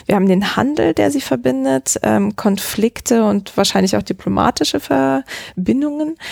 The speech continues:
Gibt's da irgendwie, was den Handel angeht, so eine, weiß nicht, so eine Hauptroute oder so, die man vor dem geistigen Auge haben sollte?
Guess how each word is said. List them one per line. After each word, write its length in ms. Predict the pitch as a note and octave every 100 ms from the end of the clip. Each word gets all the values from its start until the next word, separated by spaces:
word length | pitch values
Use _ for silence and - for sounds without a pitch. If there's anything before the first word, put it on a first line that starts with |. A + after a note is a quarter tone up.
| - - _
Gibt's 300 | - - -
da 260 | G#3 G#3+ G#3+
irgendwie, 480 | - G#3+ G3+ G#3 G3+
was 160 | G#3+
den 260 | G3 G3 -
Handel 400 | A3 D4 C#4 -
angeht, 540 | A#3 A#3 A3+ A3+ G#3+
so 140 | - G3+
eine, 420 | G3+ G3+ F#3 F#3+
weiß 200 | - -
nicht, 140 | -
so 60 | -
eine 240 | - F#3+
Hauptroute 720 | A3 - - G#3+ G#3+ A#3 -
oder 200 | G#3 G3+
so, 140 | G3 G#3
die 140 | G#3
man 180 | G3+ G3+
vor 160 | - G#3
dem 460 | G3+ G3 G3+ G#3+
geistigen 440 | A3 G#3 - G3+ F#3+
Auge 280 | G3+ G#3
haben 220 | G#3+ G#3 G#3
sollte? 500 | G#3+ G#3 - G#3